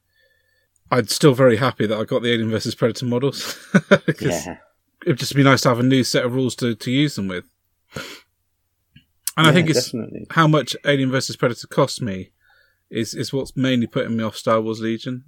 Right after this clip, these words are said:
Speaker 1: I think.
Speaker 2: Hmm.
Speaker 1: Um, but, you know, maybe in the future. There's definitely some appeal to the fact that you don't have to assemble the models very much at all. That's, that's a big
Speaker 2: Yeah,
Speaker 1: appeal.
Speaker 2: it's nice if they're quick, isn't it?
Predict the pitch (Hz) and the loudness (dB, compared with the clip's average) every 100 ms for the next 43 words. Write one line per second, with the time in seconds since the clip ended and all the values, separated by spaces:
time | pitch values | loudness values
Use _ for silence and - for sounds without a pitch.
0 | 131 - 123 120 _ _ _ _ _ _ | -16 -10 -10 -10 _ _ _ _ _ _
1 | _ _ _ _ _ - 98 95 95 104 | _ _ _ _ _ -8 -6 -6 -8 -14
2 | _ _ _ _ _ 190 175 185 156 104 | _ _ _ _ _ 4 4 2 0 0
3 | 147 165 147 131 117 123 113 - 143 165 | 0 2 2 0 0 -6 -4 -2 2 6
4 | 165 151 - - - _ - - 208 170 | 6 6 -4 -16 -20 _ 2 2 4 0
5 | - 151 135 120 - - - 185 151 110 | 2 0 0 -6 -8 -8 2 4 6 4
6 | 113 113 - 120 - - 120 110 _ 131 | -2 -2 -2 -2 -4 -8 -8 -10 _ 2
7 | 120 117 - 104 120 104 101 104 104 90 | 2 -2 -4 -4 -2 -4 -4 -4 -6 -8
8 | 98 - _ _ _ - - _ _ _ | -12 -14 _ _ _ -20 -20 _ _ _
9 | 120 107 104 - 101 127 101 87 95 _ | 0 0 -2 -6 -6 -4 -4 -6 -12 _
10 | _ _ _ - - - 98 90 - - | _ _ _ -14 -14 -12 -8 -8 -10 -18
11 | - - _ _ _ _ _ _ _ 117 | -18 -20 _ _ _ _ _ _ _ -16
12 | 107 123 113 107 101 92 127 113 - 110 | -2 0 2 0 0 -2 -2 -2 -4 -4
13 | 113 92 - - 73 - - - 90 80 | -2 -2 -2 -4 -6 -6 -10 -8 -8 -8